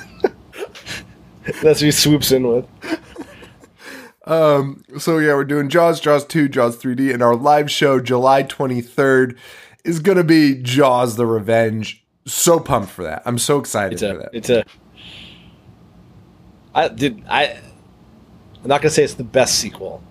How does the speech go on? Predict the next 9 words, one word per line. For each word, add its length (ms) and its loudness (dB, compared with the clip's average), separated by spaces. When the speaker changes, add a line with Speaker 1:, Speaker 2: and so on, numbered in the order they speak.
Speaker 1:
but 80 -8
it's 120 -6
the 100 -2
most 240 -2
fun 240 -4
sequel. 520 -14
It's 100 -2
the 80 2
most, 220 2